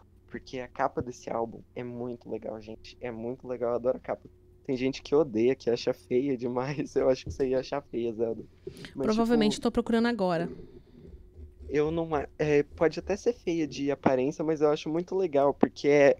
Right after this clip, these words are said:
Speaker 1: como se ela, ela é meio que transformada numa motocicleta, que é uma motocicleta com a cabeça dela. <laughs>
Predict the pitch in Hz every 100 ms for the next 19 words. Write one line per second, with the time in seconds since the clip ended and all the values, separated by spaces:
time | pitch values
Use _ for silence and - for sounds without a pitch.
0 | - 139 143 - 156 151 147 - - _
1 | - 139 160 170 190 180 - - - -
2 | - - - 139 139 135 127 139 139 -
3 | 151 139 139 156 135 131 143 143 143 143
4 | - 139 - - 127 135 - - - 117
5 | 120 127 - 131 - - 139 139 - 151
6 | - 135 139 - 139 127 135 131 135 -
7 | -